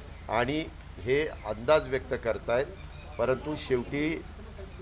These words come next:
जर तो पुढं खरा ठरला तर आपण कुठंतरी त्याच्यामध्ये कमी पडलोय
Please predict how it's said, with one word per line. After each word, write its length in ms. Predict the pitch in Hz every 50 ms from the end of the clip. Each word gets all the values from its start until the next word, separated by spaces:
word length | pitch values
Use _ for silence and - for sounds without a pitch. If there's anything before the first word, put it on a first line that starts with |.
| - -
जर 160 | - 147 143 135 -
तो 100 | 160 151
पुढं 300 | - - 143 143 156 151 -
खरा 220 | - 135 131 156 170
ठरला 560 | - 131 131 120 107 107 110 113 127 - - - - - - - - - - - -
तर 100 | 139 139
आपण 500 | 135 - - 117 120 - - 160 165 165
कुठंतरी 600 | 175 - 175 175 - 160 156 151 165 151 156 165
त्याच्यामध्ये 800 | 156 - - 139 127 143 143 139 139 139 135 139 143 147 143 143 135 135 - - - - - - - - - -
कमी 180 | 135 135 160 165
पडलोय 400 | 160 143 143 131 127 139 143